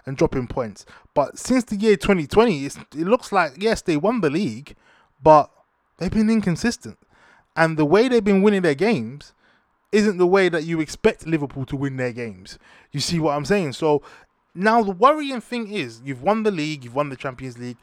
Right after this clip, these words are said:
How do you bounce from that? How do you say, "Do you know what?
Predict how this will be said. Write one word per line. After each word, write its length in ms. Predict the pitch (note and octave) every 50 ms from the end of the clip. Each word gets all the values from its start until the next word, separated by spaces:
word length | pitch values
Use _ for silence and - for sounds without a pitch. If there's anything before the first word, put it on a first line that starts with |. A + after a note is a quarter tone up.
| - - _ _ _
How 280 | - - E3+ G3+ A3 A#3
do 100 | G3+ G#3
you 140 | G3+ F#3+
bounce 360 | F3 C#3 D#3+ E3+ F3 D#3+ C#3 -
from 280 | - - E3 E3 D#3 A#2+
that? 200 | A2 G#2+ G2+ - - _ _
How 180 | - E3+ F#3
do 100 | G3+ G3
you 100 | G3+ F#3+
say, 200 | E3 - E3+ D#3+
"Do 120 | D3 C3 C#3
you 60 | C#3
know 120 | D3 D#3
what? 320 | D3+ C#3 B2 A#2+ A#2 G#2+